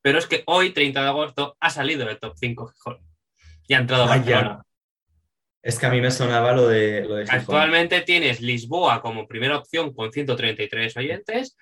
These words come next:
Speaker 1: luego Madrid, Oporto, Oviedo y Barcelona.
Speaker 2: Sí, sé que Portugal me escucha bastante gente, pero lo de Gijón no me lo esperaba nada.
Speaker 1: Pues se ha salido, Gijón estaba antes en el top cinco.
Speaker 2: Pues
Speaker 1: Y
Speaker 2: nada,
Speaker 1: pasó
Speaker 2: chicos, eh, los de Gijón,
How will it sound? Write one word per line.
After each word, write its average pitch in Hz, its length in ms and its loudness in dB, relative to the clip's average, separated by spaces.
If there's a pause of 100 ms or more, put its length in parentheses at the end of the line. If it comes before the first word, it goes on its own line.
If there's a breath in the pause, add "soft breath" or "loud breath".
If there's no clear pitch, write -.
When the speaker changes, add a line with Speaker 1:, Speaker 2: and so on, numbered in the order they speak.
(160 loud breath)
Speaker 1:
luego 110 260 0
Madrid, 180 520 2 (100)
Oporto, 175 640 -2
Oviedo 156 540 -2
y 139 80 0
Barcelona. 110 360 -8 (920)
Speaker 2:
Sí, 101 460 -4 (120)
sé 117 180 0
que 117 80 0
Portugal 117 460 -2
me 117 60 -2
escucha 110 280 -8
bastante 110 360 -6
gente, 101 300 -8
pero 90 640 -4 (600 soft breath)
lo 101 160 -4
de 101 80 -2
Gijón 101 280 -8
no 131 60 0
me 139 60 0
lo 113 60 -4
esperaba 107 360 -10
nada. 123 440 -14 (260)
Speaker 1:
Pues 123 180 -2
se 135 80 -2
ha - 20 -2
salido, 160 400 -2
Gijón 160 300 -4
estaba 165 340 2
antes 175 300 -4
en 131 80 -2
el 123 80 -6
top 127 160 -8
cinco. 175 520 -6 (320 soft breath)
Speaker 2:
Pues - 120 -2
Speaker 1:
Y - 40 4
Speaker 2:
nada, 131 160 6
Speaker 1:
pasó 156 120 2
Speaker 2:
chicos, 120 480 0
eh, 117 520 4
los 120 200 2
de 117 80 2
Gijón, 143 880 0